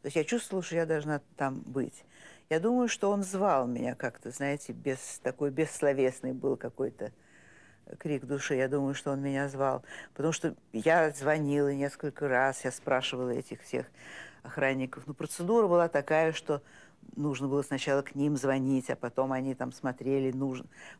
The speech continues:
можно ли пройти или нельзя. Но поскольку они уже знали, что он без сознания, то, конечно, они меня туда не пускали. И я пыталась всю ночь.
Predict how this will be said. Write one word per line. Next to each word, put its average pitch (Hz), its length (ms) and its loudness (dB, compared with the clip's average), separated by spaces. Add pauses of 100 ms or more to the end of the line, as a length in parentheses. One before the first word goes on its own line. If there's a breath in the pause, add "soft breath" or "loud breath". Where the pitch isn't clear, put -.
можно 139 380 2
ли 135 140 2
пройти 135 480 0
или 127 100 0
нельзя. 123 460 2
Но 127 160 2
поскольку - 420 -2
они 135 160 2
уже 120 220 0
знали, 131 320 2
что 120 280 -4 (840 loud breath)
он 50 680 -6 (200)
без - 160 -4
сознания, 143 480 0
то, 170 60 -6
конечно, 147 300 0
они 160 140 2
меня 160 220 2
туда 160 200 0
не 160 80 -2
пускали. 202 540 0 (1160 loud breath)
И 147 120 2
я 180 280 4
пыталась 220 600 2
всю - 280 -2
ночь. 139 360 -2